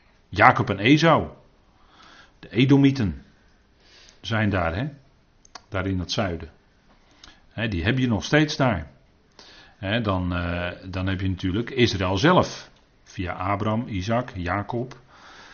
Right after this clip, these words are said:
Jozef, Ephraim.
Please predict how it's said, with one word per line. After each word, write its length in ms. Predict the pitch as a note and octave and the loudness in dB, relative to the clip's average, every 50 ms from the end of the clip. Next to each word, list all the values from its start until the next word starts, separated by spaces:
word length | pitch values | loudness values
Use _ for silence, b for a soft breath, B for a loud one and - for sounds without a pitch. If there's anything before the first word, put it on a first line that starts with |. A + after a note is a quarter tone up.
| B B B B B B B B B B B B B B B | B B B B B B B B B B B B B B B
Jozef, 720 | - F#2 F#2 G2 G2+ A2+ A2+ C#3+ D3 D3 - - - - b b b b b b b b b b b b b b _ | -6 -2 0 2 2 4 4 2 2 0 -2 -10 -14 -16 b b b b b b b b b b b b b b _
Ephraim. 600 | - G#2+ - - C3 C3 B2+ C#3 D#3 F3 F3 | -2 -2 0 2 2 4 6 6 4 4 0